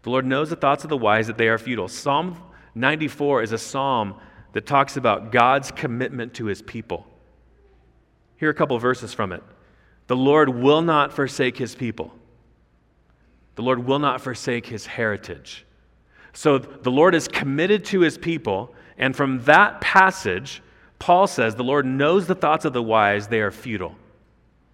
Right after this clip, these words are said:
So the people who attempt to wisely fool or trick God's people, they won't survive. That's futile wisdom. God's committed to his people, won't work. Verse twenty-one, back to chapter three.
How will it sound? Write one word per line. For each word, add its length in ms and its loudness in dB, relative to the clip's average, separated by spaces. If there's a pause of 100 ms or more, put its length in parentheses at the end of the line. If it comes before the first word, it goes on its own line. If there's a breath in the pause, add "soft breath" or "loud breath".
(460)
So 140 -6
the 80 -10
people 240 -2
who 60 0
attempt 380 -4
to 220 -2 (480)
wisely 920 0
fool 520 -2
or 100 -2
trick 540 -8
God's 300 0
people, 520 -6 (1160)
they 240 0
won't 300 -2 (160)
survive. 580 -2
That's 340 -4 (100)
futile 580 -6
wisdom. 420 -6 (260 loud breath)
God's 280 2
committed 320 -2
to 60 0
his 180 -4
people, 320 -6
won't 200 -6
work. 400 -12 (800 soft breath)
Verse 160 -2
twenty-one, 540 -4 (580)
back 140 -4
to 80 -14
chapter 280 -6
three. 360 -6